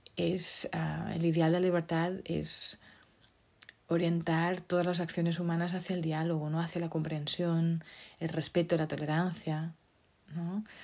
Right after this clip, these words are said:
Porque al final la libertad inspira esta construcción de un modelo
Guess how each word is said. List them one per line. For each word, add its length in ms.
Porque 200
al 40
final 220
la 60
libertad 380
inspira 380
esta 180
construcción 720
de 420
un 200
modelo 680